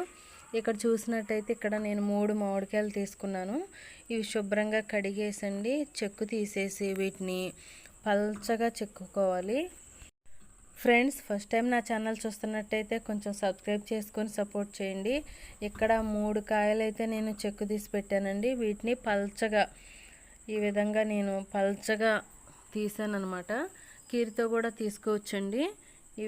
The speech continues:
విధంగా పల్చగా ఒలిచేసి మొత్తం కూడా టెంక వరకు తీసేయాలండి. తీసేసినట్టయితే పల్చగా ఎక్కువ వస్తాయి. ఫ్రెండ్స్, ఈ వీడియో చివరి వరకు చూడండి. నచ్చితే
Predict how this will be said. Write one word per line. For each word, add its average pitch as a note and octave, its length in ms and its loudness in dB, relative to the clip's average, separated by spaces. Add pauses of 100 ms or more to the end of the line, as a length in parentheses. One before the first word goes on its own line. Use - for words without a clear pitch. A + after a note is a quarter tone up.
విధంగా G#3+ 340 0 (100)
పల్చగా G#3 480 0 (100)
ఒలిచేసి G#3 540 0 (160)
మొత్తం G#3+ 360 -4 (160)
కూడా G#3 200 0 (1080)
టెంక G#3+ 300 2 (100)
వరకు G#3+ 380 4 (380)
తీసేయాలండి. G#3+ 760 4 (160)
తీసేసినట్టయితే G#3+ 960 -2 (260)
పల్చగా G#3 540 2 (180)
ఎక్కువ G#3 260 -4 (120)
వస్తాయి. G3+ 440 -2 (960)
ఫ్రెండ్స్, A#3 340 4 (180)
ఈ A3 40 4 (120)
వీడియో A3 260 6 (140)
చివరి G#3+ 260 2
వరకు G#3+ 220 2 (100)
చూడండి. G#3+ 480 2
నచ్చితే G#3 320 0